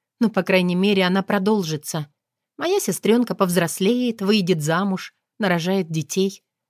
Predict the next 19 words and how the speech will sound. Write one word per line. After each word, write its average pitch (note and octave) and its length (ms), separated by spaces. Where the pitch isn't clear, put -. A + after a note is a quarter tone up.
Надеюсь, C#4+ 460
она D#4 140
будет A3 320
счастлива. D#3 800
И A3+ 100
то, D4+ 220
на C4+ 120
что A#3 320
я G3 280
согласилась, G3 1080
не F#3 140
такая C4 460
уж D4+ 320
и B3+ 40
высокая F3 640
цена D3+ 540
за D3 120
всё - 220
это. D3 440